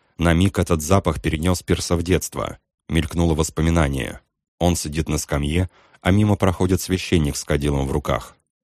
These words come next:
Знакомую картину довершал мерцающий свет — несомненно, от множества свечей.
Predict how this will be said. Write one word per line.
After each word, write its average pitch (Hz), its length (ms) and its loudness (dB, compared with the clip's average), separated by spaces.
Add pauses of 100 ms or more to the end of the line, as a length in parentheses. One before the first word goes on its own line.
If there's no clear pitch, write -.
(240)
Знакомую 78 640 2
картину 85 480 0
довершал 76 420 0
мерцающий 76 600 0
свет — 71 400 -4 (360)
несомненно, 76 640 0
от - 120 -2
множества 71 440 -4
свечей. 67 520 -6